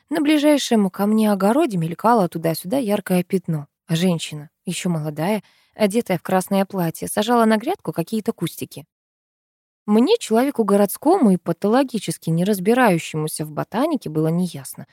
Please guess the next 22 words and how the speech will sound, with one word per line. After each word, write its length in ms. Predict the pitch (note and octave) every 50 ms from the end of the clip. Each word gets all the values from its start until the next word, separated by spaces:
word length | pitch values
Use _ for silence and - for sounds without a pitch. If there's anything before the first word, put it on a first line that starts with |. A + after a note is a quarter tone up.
| _ _ _ _ _ _ _ -
во 220 | E3+ D#3+ F3+ F#3+
что 320 | F3+ - - - A3+ F3+
потом 480 | D#3 - C#3+ D3+ - - B3+ C#4+ C#4 A3
должен 380 | E3+ F#3+ G#3 G3 E3+ E3 D#3 -
превратиться 680 | - D3+ D3 D#3 D#3 D#3+ - - C4+ - - - E3 - _ _ _ _ -
тонкий 300 | A#3 A3+ G#3+ G3 - G#3
стебелёк 560 | - - - F#3+ F3+ G#3+ A#3 E4 F#4+ D4 A#3
с 40 | F3
двумя 320 | E3 F3+ F#3 F#3+ G#3 G#3
листочками. 680 | G3 G3+ G#3 - - D#3 D3+ - - - D3 D3 D#3 - _ _ _ _ _ _ _ _
В 80 | _ -
помидоры, 540 | C4 C4 B3+ A#3 E3+ E3 F3 B3 D#4+ F4 D#4
огурцы 500 | A3 E3+ - D#3 D3+ - - - B3 C4
или 300 | G#3 D#3+ D#3 D#3 D3+ - _ _ -
болгарский 520 | D#3 F3 E3+ E3+ E3+ E3 D3+ - - D#3+
перец. 460 | D3+ - D#3+ F3 F3 D#3+ - - - _ _ _ _ _ _ _ _ _ _ _ _ _ _ _ _
«Простите, 380 | - - G3+ - - C4 - A#3
пожалуйста!» 640 | - A#3 A3+ A3 A#3+ A3+ G#3 F#3+ F#3 - - - D3+ - _ _ _ _ _ _ _ _ _ _ _ _ _ _
крикнула 480 | - D#3+ E3 E3 - - F3 E3 E3+ F3
я. 260 | F3 E3 - C#3+ C#3 _ _ _ _ _ _ _ _ _ _ _ _ _ -
Женщина 480 | E3+ D#3 E3 D#3 - - D#3+ D3+ D3
выпрямилась. 600 | D3 E3 G3+ - - E3+ D3+ D3+ D3 D3 - -